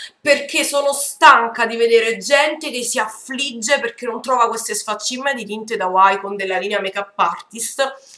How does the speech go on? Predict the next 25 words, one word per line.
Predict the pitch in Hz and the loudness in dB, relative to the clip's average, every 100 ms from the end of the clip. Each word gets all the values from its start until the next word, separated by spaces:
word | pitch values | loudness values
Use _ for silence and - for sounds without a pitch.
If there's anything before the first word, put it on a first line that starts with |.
| _ | _
quando | - 262 269 - | 2 2 4 0
poi | 269 233 233 | 2 2 2
ci | - | -2
sono | - 226 214 220 220 | -2 -2 -2 -2 -4
queste | 285 294 - 294 | -6 -8 -6 0
palette. | 202 185 180 - - - 277 - _ _ - - _ _ - _ - | 4 4 2 -6 -8 -2 -2 -2 _ _ -6 -6 _ _ -20 _ -8
La, | 233 220 220 214 247 | 0 4 6 6 4
io | 277 | 0
ne | 254 | 0
ho | 233 | 0
prese | 220 214 214 | -2 -2 -2
due | 214 285 302 285 285 | -2 -4 0 -2 -2
perché, | 240 - - 220 220 220 220 220 | -6 -8 -4 2 4 4 4 0
ehm, | - 214 202 196 196 190 190 190 185 185 180 185 | -2 -2 0 0 2 2 2 2 -2 -8 -12 -8
mi | 233 | -8
piacevano | 226 208 233 214 214 | -4 -4 -2 -2 -2
moltissimo | 214 208 262 - 294 277 | -4 -8 -8 -6 -2 -2
le | 233 | 0
colorazioni | 208 202 202 - - 185 170 180 247 254 _ _ _ _ - _ | 0 0 -2 -4 -12 -8 -4 -4 -4 -6 _ _ _ _ -20 _
e | 240 269 | -2 0
io | 269 247 | 4 2
c'ho | 220 - 208 202 | 2 -2 0 2
la | 196 196 | 0 -2
zero | 220 214 | -2 -2
tre, | 226 285 311 349 | -2 2 2 0